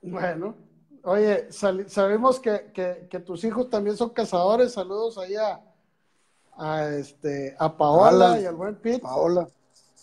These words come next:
Speaker 2: No, ya
Speaker 1: Sí.
Speaker 2: están, ya están que quieren ir, carnal.
Speaker 1: Excelente. Oye, ¿y están viendo el programa o qué? Porque, pues, no los veo enlazados para que se metan.
Speaker 2: No, hombre, están poniendo ahorita lo del pinito.
Speaker 1: Ah,
Speaker 2: Andan ahí.
Speaker 1: ok. No, no, no, no, Santos primero.
Speaker 2: Ahorita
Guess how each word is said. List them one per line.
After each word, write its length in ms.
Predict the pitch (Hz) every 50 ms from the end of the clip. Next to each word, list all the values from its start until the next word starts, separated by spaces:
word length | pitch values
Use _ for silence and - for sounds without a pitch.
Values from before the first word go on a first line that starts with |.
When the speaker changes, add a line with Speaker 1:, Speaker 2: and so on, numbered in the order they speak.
| - _ _ - - _ -
Speaker 2:
No, 200 | 110 135 175 208
ya 160 | 208 208 214
Speaker 1:
Sí. 100 | 208 208
Speaker 2:
están, 300 | - 208 208 214 - -
ya 140 | 143 156 175
están 280 | 185 - - 208 214 202
que 120 | 196 208
quieren 300 | 170 202 208 214 208 202
ir, 220 | 190 202 214 226 -
carnal. 320 | 220 214 190 165 123 - _ _ _ _ _ _ _ _ _ _ _ _ _ _ -
Speaker 1:
Excelente. 720 | 175 175 170 - - 175 165 180 202 220 208 - 214 190
Oye, 300 | 185 202 226 233 233 214
¿y 60 | 208 196
están 280 | 185 196 - 220 226
viendo 220 | 233 247 247 247 262
el 60 | 233
programa 500 | - 240 208 196 202 226 262 285 277 262
o 100 | 233 -
qué? 120 | - 247
Porque, 360 | 254 247 240 214 190 - 190 180
pues, 180 | - 180 170
no 120 | 170 190 214
los 140 | 233 233
veo 100 | 220 226
enlazados 640 | 240 247 233 202 - - 190 202 226 247 240 214 170
para 240 | - 175 165 156 -
que 100 | _ 156
se 140 | - - 156
metan. 400 | 160 185 202 196 - 202 170 - _ _ _ _ _ _ _ _ _ _ _ _ _ _ _ -
Speaker 2:
No, 80 | -
hombre, 260 | - 156 160 180 190 185
están 260 | - - 170 175 170
poniendo 360 | 165 185 180 185 185 185 190
ahorita 260 | 185 190 - - 196
lo 140 | 185 180 175
del 160 | 160 147 -
pinito. 580 | - 147 135 147 175 190 - - 196 175 135 107 - _ _ _ _ _ _ _ _ _ _ _ - -
Speaker 1:
Ah, 560 | 180 208 220 233 247 254 262 269 269 277 269
Speaker 2:
Andan 240 | - - - 165 160
ahí. 140 | 147 147 -
Speaker 1:
ok. 120 | 214 214
No, 220 | 202 214 233 240 240
no, 160 | 247 240 240
no, 200 | 240 240 240 240
no, 140 | 240 240 233 233
Santos 340 | - 240 240 240 - 254
primero. 420 | 254 - 262 247 226 208 214 214 190 143
Speaker 2:
Ahorita 260 | 139 160 165 -